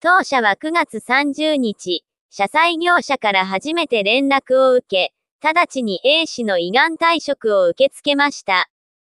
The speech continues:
A氏個人の金銭問題として事件が一段落することを期待していましたが、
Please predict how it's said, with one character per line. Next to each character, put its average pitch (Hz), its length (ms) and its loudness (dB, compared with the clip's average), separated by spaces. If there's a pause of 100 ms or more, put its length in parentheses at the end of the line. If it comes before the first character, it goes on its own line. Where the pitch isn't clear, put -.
(220)
A 339 200 0
氏 - 180 -14
個 302 140 0
人 294 280 -2
の 202 140 -2
金 302 280 -6
銭 330 300 -2
問 330 240 0
題 277 240 2
と 208 140 -4
し - 100 -12
て 190 160 -2
事 294 140 -8
件 311 300 -2
が 208 100 0
一 285 300 -2
段 311 240 0
落 302 240 -2
す 285 180 -4
る 285 100 0
こ 294 140 0
と 294 220 2
を 220 60 0
期 - 140 -16
待 269 240 2
し - 120 -14
て 277 160 4
い 285 80 2
ま 285 160 0
し - 100 -12
た 233 140 0
が、 180 240 0